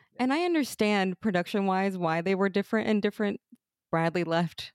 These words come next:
Speaker 2: on one horse and arrived on a different horse two seconds later.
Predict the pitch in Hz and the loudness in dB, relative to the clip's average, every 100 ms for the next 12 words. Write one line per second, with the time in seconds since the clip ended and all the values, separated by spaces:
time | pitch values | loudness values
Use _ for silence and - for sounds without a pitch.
0 | _ 185 180 175 180 175 180 180 165 151 | _ -4 0 0 0 0 0 0 0 0
1 | 147 147 160 160 156 160 165 165 165 170 | -2 -2 0 0 0 0 0 2 0 -2
2 | - - - 185 170 - - 180 170 180 | -8 -18 -4 -2 0 0 2 0 2 0
3 | 175 185 | 2 0